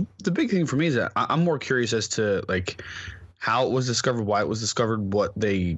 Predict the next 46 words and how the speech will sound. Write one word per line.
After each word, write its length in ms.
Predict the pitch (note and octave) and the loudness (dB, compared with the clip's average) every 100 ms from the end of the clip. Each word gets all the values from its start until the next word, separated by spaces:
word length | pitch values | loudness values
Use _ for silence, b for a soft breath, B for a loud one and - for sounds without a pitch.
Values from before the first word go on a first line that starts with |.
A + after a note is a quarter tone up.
| - | -4
can 240 | - G#2 G2 | -2 0 2
do 140 | G#2 | 2
to 80 | F#2+ | 0
fix 380 | - A#2 A2+ C#3+ | 0 0 0 0
it, 40 | |
'cause 120 | B2+ | 0
I 40 | A#2+ | -2
feel 180 | - G3 | 0 0
like 120 | D3 | 0
it, 200 | A2+ A2 | -4 -2
it's 220 | A#2+ - | -2 0
almost 240 | B2+ A#2+ G#2+ | 0 0 0
impossible 420 | G2+ G#2+ G2 G2 | 0 0 0 0
to 80 | F#2 | -2
put 180 | - F2+ | 0 0
out 280 | E2+ - - | 0 0 -2
a 80 | |
piece 240 | E2+ F#2 E2+ | 0 0 0
of 80 | E2+ | 0
technology 460 | F2+ F2 F2 F#2 | 0 2 2 2
that 100 | E2+ | 0
doesn't 240 | F#2 F#2 F2 | 0 0 2
have, 380 | F#2 F2 E2 - B B B B B | 2 0 -2 -8 B B B B B
or 200 | - A2+ | -2 0
anything 280 | A#2+ A#2 A2 | 2 0 0
related 260 | F#2+ G2+ F#2 | 0 0 0
to 100 | F#2 | -2
technology 340 | - F#2 F2+ | 0 0 0
that 60 | F2+ | 0
doesn't 180 | G2+ G2+ | 0 0
have 140 | F#2 | 0
some 260 | - G#2+ G2+ | 2 2 0
sort 220 | - G2+ | 0 0
of 160 | F#2 | 0
bug 360 | F2+ F#2 F2+ F2 - _ - | 0 0 0 -2 -6 _ -4
or 100 | F#2 | 0
some 240 | G#2+ G#2 | 2 2
sort 180 | - F#2+ | 2 0
of 80 | F2+ | -2
flaw 300 | - F#2+ F2 | 0 0 0
in 180 | F2+ | 0
it 140 | F2+ - - - - | 0 -2 -8 -8 -4
that 140 | F2+ | -2
someone 300 | - G2+ F2 | 0 2 2
else 180 | F2 - | 0 0
can, 400 | - F2 D#2 | 0 0 0